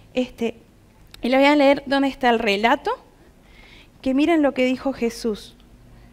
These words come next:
Está en Marcos, en el libro de Marcos, en el capítulo diez, en el versículo trece. Miren lo que dice. Dice,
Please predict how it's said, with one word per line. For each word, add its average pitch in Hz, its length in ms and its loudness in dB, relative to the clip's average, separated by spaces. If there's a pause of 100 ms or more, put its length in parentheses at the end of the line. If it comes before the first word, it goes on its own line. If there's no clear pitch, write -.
(100)
Está 277 300 -4
en 262 140 0
Marcos, 381 760 0 (2500)
en 220 160 -4
el 226 140 -4
libro 302 240 -2
de 220 160 -2
Marcos, 403 760 -2 (640)
en 214 180 -6
el 208 220 -10
capítulo 220 920 -2
diez, 320 560 0 (640)
en 240 160 -2
el 233 160 -2
versículo 247 800 -2
trece. 214 440 -4
Miren 294 320 0
lo 233 140 -4
que 190 140 -4
dice. 165 340 -10 (2250)
Dice, 381 440 0